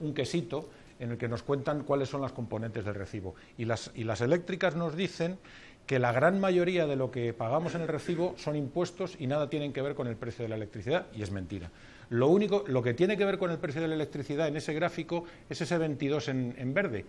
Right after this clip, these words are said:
ese es el, el, el coste de la subasta, por así decirlo. Pero el otro cincuenta y dos que está en azul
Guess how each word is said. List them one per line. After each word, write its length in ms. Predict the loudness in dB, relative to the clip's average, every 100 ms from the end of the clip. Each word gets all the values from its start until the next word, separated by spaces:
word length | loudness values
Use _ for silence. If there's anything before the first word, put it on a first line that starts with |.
| -12 -10
ese 120 | -6 -2
es 60 |
el, 220 | 0 -2 -2
el, 200 | -2 -2 -2
el 180 | -4 -2
coste 420 | -2 0 -4 -4 -8
de 120 | -2
la 100 | 0
subasta, 480 | 0 0 0 0 -6
por 160 | -6 -6
así 160 | -4
decirlo. 360 | -4 -4 -6 -10 -12 -20 -6
Pero 180 | 0 2
el 60 | 2
otro 240 | 2 0
cincuenta 720 | -2 -6 -4 -2 2 2 4
y 60 | 2
dos 160 | 2
que 80 | 0
está 160 | -4 -2
en 80 | -2
azul 260 | -2 -4